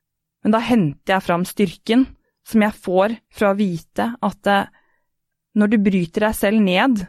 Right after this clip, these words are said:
på trening på den måten, som du kan se på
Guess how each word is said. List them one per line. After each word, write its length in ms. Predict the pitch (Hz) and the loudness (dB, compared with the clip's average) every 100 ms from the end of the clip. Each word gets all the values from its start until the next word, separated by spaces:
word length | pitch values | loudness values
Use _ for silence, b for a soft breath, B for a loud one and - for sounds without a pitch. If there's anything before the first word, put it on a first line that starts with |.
| _ | _
på 100 | 247 240 | -4 0
trening 340 | 214 160 165 | 0 0 -4
på 80 | 202 | -2
den 160 | 190 | 0
måten, 460 | 196 170 - 214 277 - _ _ _ _ _ _ _ _ _ _ | 0 0 0 2 2 0 _ _ _ _ _ _ _ _ _ _
som 240 | - 202 185 | -4 -2 0
du 60 | |
kan 160 | 202 208 | 0 -2
se 180 | - 185 156 - | -2 -2 -2 -2
på 140 | 185 | 0